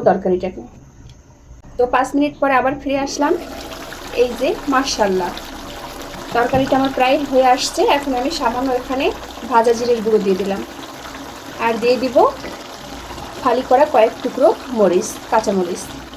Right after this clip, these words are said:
তো আপনারা দেখতেই পেলেন হাতের কাছে থাকা কম উপকরণ দিয়ে কত মজাদার একটা রেসিপি তৈরি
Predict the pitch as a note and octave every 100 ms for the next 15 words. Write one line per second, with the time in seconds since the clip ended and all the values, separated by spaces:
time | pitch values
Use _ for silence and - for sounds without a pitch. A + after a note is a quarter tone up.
0 | - - - - - - - - - -
1 | - - - - - - B3+ A#3 C4+ C#4
2 | A#3+ B3 C#4+ C#4+ C#4+ C4 E4+ - A3+ A3
3 | C4 B3 C4 C4 B3+ B3+ D#4+ - - -
4 | - - B3+ B3+ B3+ C4+ C4+ C4+ B3+ B3+
5 | E4+ - A#3+ C4 C4+ A#3+ A3+ A#3+ B3 C4
6 | A#3 C4 B3+ C4 B3 A#3